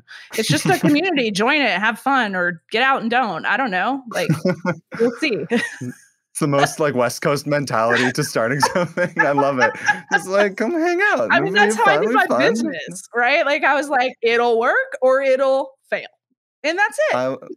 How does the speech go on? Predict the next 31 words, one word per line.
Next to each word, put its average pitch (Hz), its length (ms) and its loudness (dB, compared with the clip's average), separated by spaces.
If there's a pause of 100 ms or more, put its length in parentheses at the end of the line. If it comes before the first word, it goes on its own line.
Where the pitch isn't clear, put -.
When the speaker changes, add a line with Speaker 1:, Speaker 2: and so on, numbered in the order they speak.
(280)
Speaker 2:
it. 156 120 -12 (140)
And 120 100 2
that's 131 200 -2
how 170 100 -2
you 175 180 -2
do 175 520 2 (100)
well 147 360 2
to, - 140 -2
at 156 160 -2
startups. 175 380 -2
I - 60 2
mean, 131 80 4
Speaker 1:
Yeah. 135 80 0
Speaker 2:
look 131 120 -2
at 139 80 -2
the 139 100 -4
career 151 320 0
you've 120 140 -2
had 110 280 -4
and, 113 480 -4 (340)
like, 110 160 0
Speaker 1:
<laughs> 90 60 0
Speaker 2:
everything 120 320 -2
you've 131 160 -2
done. 147 240 0
And 113 320 -2
it's, - 420 -8
it's, - 560 -4 (220)
I 123 100 0
think 123 200 -4
that 127 240 -2